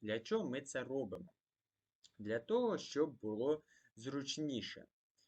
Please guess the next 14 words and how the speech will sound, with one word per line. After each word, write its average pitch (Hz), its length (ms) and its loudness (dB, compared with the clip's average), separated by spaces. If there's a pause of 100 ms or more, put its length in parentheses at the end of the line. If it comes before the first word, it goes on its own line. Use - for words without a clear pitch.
(440)
Не 120 120 0
так, 262 280 2
як 247 180 2
ми 226 120 0
на 214 140 2
попередньому 190 680 4
уроці, 175 460 2 (140)
а 220 280 2 (300)
з 107 120 -10
використанням 117 880 0
уже 117 260 -2
цікавих 107 640 0
блоків, 117 520 -2 (380)
готових. 110 580 0